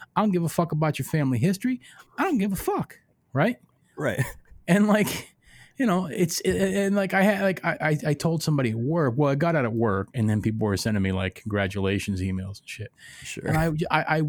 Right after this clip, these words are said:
Speaker 1: just, I didn't, but I just wanted to, like, put together a fucking, like, organization-wide email back. "Listen, guys,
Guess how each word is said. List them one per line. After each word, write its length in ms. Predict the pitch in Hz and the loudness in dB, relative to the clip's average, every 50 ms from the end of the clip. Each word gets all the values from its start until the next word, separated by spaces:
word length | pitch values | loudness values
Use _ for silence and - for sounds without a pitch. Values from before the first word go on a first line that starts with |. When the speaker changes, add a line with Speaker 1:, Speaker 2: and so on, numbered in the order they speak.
| 147 131 | -2 -4
Speaker 1:
just, 360 | 107 - 156 175 170 - - - | -2 0 0 0 0 -2 -2 -2
I 100 | 139 127 | -2 -2
didn't, 500 | 113 104 - 185 202 170 139 110 104 - | 0 0 0 0 2 2 0 0 -2 -2
but 120 | 123 117 | -2 0
I 100 | 120 120 | 0 0
just 240 | 110 123 139 123 - | 0 0 -2 -2 -2
wanted 260 | 135 135 135 135 131 | 0 0 2 2 0
to, 80 | 117 123 | 0 0
like, 220 | 120 117 110 - - | 0 0 -2 0 0
put 160 | - 135 120 | -2 0 0
together 400 | 135 123 120 113 107 113 104 - - | 0 0 0 0 0 0 -2 -2 -4
a 80 | - | -8
fucking, 460 | - - - 120 113 - - 110 110 101 | -8 -6 -4 -4 -4 -2 0 0 0 0
like, 280 | 101 98 92 - - _ _ _ _ _ _ _ _ _ _ - | 0 0 -2 -4 -8 _ _ _ _ _ _ _ _ _ _ -2
organization-wide 1120 | 110 110 117 107 113 110 110 98 104 104 101 92 - - 101 98 98 98 101 101 104 95 | 0 0 2 2 2 0 0 0 0 0 0 0 -2 -2 -2 0 0 0 0 0 -2 -2
email 360 | 98 107 101 101 98 92 92 | -2 0 0 0 0 0 0
back. 240 | 95 95 95 98 - - | 0 0 0 -2 -4 -2
"Listen, 340 | 117 120 123 117 - 110 101 | -2 -2 0 0 0 -2 0
guys, 360 | 101 98 101 101 98 - | 2 2 2 2 0 -2